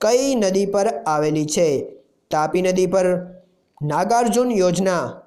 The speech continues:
કઈ નદી પર આવેલી છે? તો મિત્રો, નાગાર્જુન યોજના આવેલી છે કૃષ્ણા નદી ઉપર.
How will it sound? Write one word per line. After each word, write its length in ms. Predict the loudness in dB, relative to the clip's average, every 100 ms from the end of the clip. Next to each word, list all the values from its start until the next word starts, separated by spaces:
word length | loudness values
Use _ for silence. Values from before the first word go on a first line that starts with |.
| -4
કઈ 140 | -2
નદી 220 | 0 0 2
પર 140 | 2
આવેલી 300 | 2 2 0
છે? 260 | 2 2 2 -2 -12 -10
તો 80 | -4
મિત્રો, 300 | -2 0 0
નાગાર્જુન 640 | 0 0 0 2 2 2 2
યોજના 380 | 2 2 0 -2
આવેલી 500 | -2 -2 0 0 0
છે 460 | 0 0 -4 -14 -14 -6
કૃષ્ણા 360 | -4 -2 0
નદી 200 | 0 2
ઉપર. 380 | 2 2 2 0